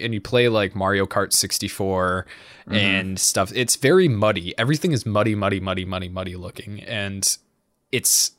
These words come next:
Speaker 1: it's, it's a fucking shame, right? Because back then they were making games that I wish they were making now. Uh, a-, and if they were making them now, they would be so gorgeous. You know, I mean,
Speaker 2: Right.
Speaker 1: there, there's people that have, there's people that have done it,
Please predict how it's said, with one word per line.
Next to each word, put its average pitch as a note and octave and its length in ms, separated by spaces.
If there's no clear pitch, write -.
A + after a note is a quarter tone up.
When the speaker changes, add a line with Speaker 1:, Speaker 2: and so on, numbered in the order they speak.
Speaker 1:
it's, - 360
it's - 100
a G#3 80
fucking A2 380
shame, B2 420
right? A2 240
Because A#2+ 320
back C3+ 240
then D3+ 140
they C3+ 80
were A2+ 100
making A2+ 320
games G#2 440
that F#2+ 360
I A2 140
wish G#2+ 480
they A#2+ 100
were G#2+ 140
making G2+ 360
now. A2 460
Uh, G2 420
a-, B2+ 220
and B2 240
if - 160
they B2 100
were A2 140
making B2+ 340
them G2 220
now, B2 260
they F#2+ 120
would F#2+ 120
be G2 140
so D3+ 500
gorgeous. A2 800
You A2+ 140
know, G#2 180
I A#2+ 60
mean, B2 140
Speaker 2:
Right. A2+ 60
Speaker 1:
there, A#2+ 220
there's A2+ 280
people C#3+ 280
that G#2 160
have, F#2+ 240
there's G#2 240
people - 280
that F#2 120
have - 120
done - 180
it, F2+ 240